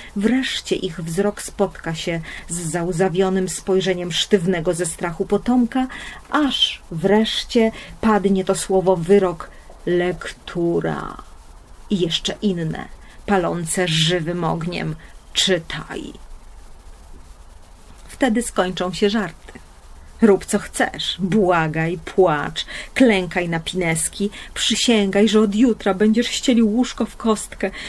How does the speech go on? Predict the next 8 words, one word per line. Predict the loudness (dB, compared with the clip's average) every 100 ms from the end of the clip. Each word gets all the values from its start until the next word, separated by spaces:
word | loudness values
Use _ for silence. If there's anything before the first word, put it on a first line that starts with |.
| 2
i | 4
o |
trzeciej | 4 2 2 4 6
nad | 6 6
ranem | 6 6 6 6 6
wychodził | 4 2 2 2 0
z | -4
psem. | -8 -2 2 2 2 -2 -4